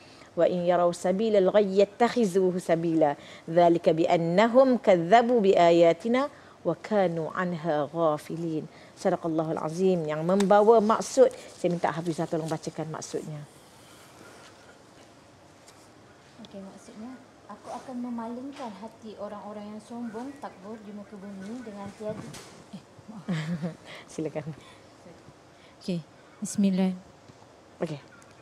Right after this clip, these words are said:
Speaker 2: "Aku akan memalingkan hati orang-orang yang sombong, takbur di muka bumi dengan tiada alasan yang benar dari memahami ayat-ayatku yang menunjukkan kekuasaanku. Dan mereka yang bersifat demikian, jika mereka melihat sebarang keterangan,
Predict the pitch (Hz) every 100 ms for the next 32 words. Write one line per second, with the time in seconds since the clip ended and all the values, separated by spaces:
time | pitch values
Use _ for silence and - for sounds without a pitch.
0 | - - - 202 - 240 - 247 226 220
1 | 220 262 277 269 214 190 - 220 196 -
2 | 202 196 190 196 196 - 202 185 190 226
3 | 202 175 170 202 220 185 196 190 190 170
4 | 175 180 240 - - - - 202 208 208
5 | 208 202 - 214 226 285 240 208 190 202
6 | 220 233 190 180 185 185 180 190 185 202
7 | 220 208 180 185 - 175 180 - - 208
8 | 311 - - - 233 269 247 226 220 202
9 | - 202 196 - 196 - 196 185 175 170
10 | 160 - - - 190 254 262 233 220 -
11 | 220 202 196 185 220 - 170 170 180 180
12 | 175 185 269 - - - 185 202 185 180
13 | 202 185 196 202 226 - 208 190 190 190
14 | - 233 208 175